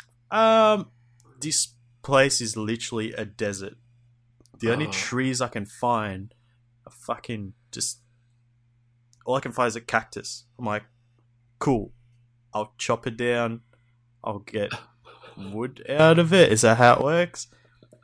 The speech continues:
Speaker 1: No wood.
Speaker 2: Uh,
Speaker 1: So I'm like, "Fuck, okay. Well, what do I do?" So I, like, explored for fucking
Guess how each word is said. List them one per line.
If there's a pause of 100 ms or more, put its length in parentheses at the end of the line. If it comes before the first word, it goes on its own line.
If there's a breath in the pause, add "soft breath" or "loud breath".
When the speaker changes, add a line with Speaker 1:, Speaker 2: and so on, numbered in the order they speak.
(120)
Speaker 1:
No
wood. (340)
Speaker 2:
Uh, (760)
Speaker 1:
So
I'm
like, (220)
"Fuck,
okay. (100)
Well,
what
do
I
do?"
So
I,
like, (400 soft breath)
explored
for
fucking